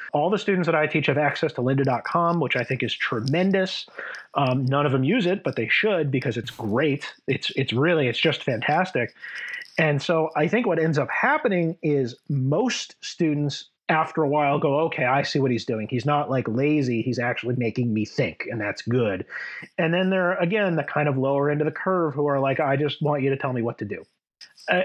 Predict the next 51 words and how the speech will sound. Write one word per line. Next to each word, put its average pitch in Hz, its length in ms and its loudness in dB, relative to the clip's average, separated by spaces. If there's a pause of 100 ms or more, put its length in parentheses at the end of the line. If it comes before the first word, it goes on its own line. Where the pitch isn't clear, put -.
again, 156 260 4
I'm 131 180 2
responsible 185 800 2
for 190 140 2
those 185 160 2
students. 175 500 0
I, 120 300 -2
I 113 180 -4
have 127 220 -2
an 127 180 0
interest 185 380 2
in 190 100 2
those 185 180 2
students, 202 400 0
but - 180 0
those 190 200 2
are 226 60 2
not 180 240 2
the 175 80 0
students 240 580 0
that 151 300 2
I 143 100 2
think 156 320 0
are 147 80 2
kinda 143 260 -2
gonna 139 180 0
go 139 260 6
where 135 180 4
they 131 100 2
think 131 200 -4
they're 135 100 2
gonna 117 180 0
go. 98 140 -4 (720)
You 131 80 -2
know, 147 160 2
maybe 202 200 2
they 330 100 4
will, 185 360 0 (200)
a-, 147 180 0
and, 151 160 0
and 147 180 2
good, 160 260 2
and 147 160 2
more 165 180 2
power 170 280 2
to 196 160 2
them. 185 160 2
And, 131 120 -2
and 135 220 -2
I 139 140 2
would 135 260 0